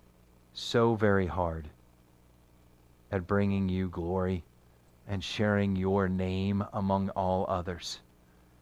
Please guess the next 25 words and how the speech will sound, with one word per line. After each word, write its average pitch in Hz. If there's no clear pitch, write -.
And 95
not 110
that 117
that 107
work 107
will 98
save 104
our 98
soul, 101
that 95
only 98
is, 92
that 98
it's 113
just -
a 98
free 104
gift 92
of 85
grace 92
through 101
faith 90
in 90
Jesus 85
Christ. -